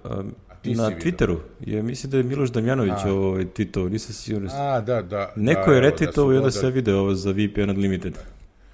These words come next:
Speaker 1: Da ima server u Srbiji, a rekli su mi i da onaj što se često reklamira na podcastima, to je Čika Kosta rekao, čekaj da uđem u Slack, V P N šta, da on isto ima servere u Srbiji, što ja nisam znao, samo da vidim, to nam je u ovim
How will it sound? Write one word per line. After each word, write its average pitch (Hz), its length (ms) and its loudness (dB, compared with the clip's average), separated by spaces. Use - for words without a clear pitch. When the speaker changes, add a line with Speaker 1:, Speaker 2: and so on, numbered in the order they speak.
Speaker 1:
Da 101 200 -6
ima 120 260 -4
server 113 400 -4
u 98 60 -8
Srbiji, 151 720 -10
a 110 180 -4
rekli 120 340 -6
su 135 220 -12
mi 123 160 -8
i 117 200 -8
da 104 160 -8
onaj 123 360 -6
što 107 200 -12
se - 140 -14
često 120 400 -10
reklamira 113 480 -6
na 98 120 -8
podcastima, 104 640 -10
to 120 220 -8
je 92 60 -6
Čika - 300 -16
Kosta 80 420 -14
rekao, 78 320 -14
čekaj - 300 -16
da 98 60 -10
uđem 87 260 -10
u 78 40 -10
Slack, - 380 -10
V 95 220 -10
P - 180 -14
N 104 200 -6
šta, 113 300 -4
da 101 160 -4
on 113 200 -4
isto 123 300 -10
ima 92 220 -6
servere 85 460 -8
u 76 60 -12
Srbiji, 95 460 -10
što - 200 -14
ja 92 100 -8
nisam 87 320 -12
znao, 78 440 -12
samo 95 300 -14
da 85 80 -14
vidim, 90 240 -12
to 98 160 -14
nam 90 200 -10
je 82 80 -14
u 87 100 -12
ovim 82 240 -12